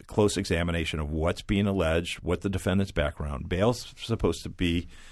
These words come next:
um, to ensure that the person who's pleading not guilty is gonna participate and they're gonna show up at, and show up for their pretrials, show up, uh,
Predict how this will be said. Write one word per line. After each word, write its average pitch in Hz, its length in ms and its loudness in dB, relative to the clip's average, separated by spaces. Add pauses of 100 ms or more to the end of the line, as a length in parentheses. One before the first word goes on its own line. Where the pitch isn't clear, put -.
(380)
um, 78 400 0 (360)
to 90 160 0
ensure 90 400 2
that 90 140 2
the 82 100 -2
person 80 480 -2 (140)
who's 87 280 -4
pleading 92 320 2
not 85 220 0
guilty 85 300 -2
is 80 100 -4
gonna 78 160 -2
participate - 720 -2
and 85 100 -2
they're 87 60 0
gonna 85 140 -2
show 82 420 2
up - 240 2 (100)
at, 85 200 -8 (120)
and 80 240 -6
show 87 220 2
up 87 160 0
for 82 360 2 (100)
their 78 120 -2
pretrials, 85 600 -2 (240)
show 90 320 4
up, - 180 -2 (520)
uh, - 80 -12